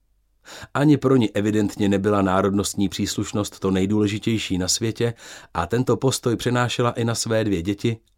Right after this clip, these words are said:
pojmenované Ria a Fritz. Když pak v roce devatenáct set třicet osm přišla okupace pohraničních oblastí Československa,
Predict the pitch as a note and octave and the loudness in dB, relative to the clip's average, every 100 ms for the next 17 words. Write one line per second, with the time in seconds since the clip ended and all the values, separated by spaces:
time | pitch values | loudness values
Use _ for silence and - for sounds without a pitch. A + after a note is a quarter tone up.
0 | _ A#2 A2+ A2 G#2+ G#2 G2+ E2 D#2 G#2+ | _ 2 4 4 2 2 2 0 -2 -2
1 | A#2 A2+ - _ G2 - - - - - | 0 -4 -10 _ -6 -6 -8 -8 -8 -10
2 | - _ _ _ - - - - F#2 G2+ | -12 _ _ _ -18 -16 -16 -6 2 2
3 | - B2 B2 A#2+ A#2+ A#2 F#2+ G2 G2+ G#2+ | 2 0 2 0 0 0 2 0 2 2
4 | G#2+ G2 G#2+ - - - G2 - F#2+ - | 2 0 -4 -6 -6 -4 -4 -4 -4 -2
5 | A2+ A#2 - - A2 - - F2+ A2 A2+ | 0 0 -2 -4 -2 -4 -6 -6 -4 -2
6 | A2 - A2 G2+ G2 G2+ G2 - G2 F#2+ | 0 -2 0 0 2 2 2 0 -2 -2
7 | - F#2+ G#2 F#2+ - F2+ - G2+ - - | -2 -2 0 -2 -4 -6 -2 -4 -4 -4
8 | A2+ A2 A2 - A#2 | -2 -2 -2 -2 -2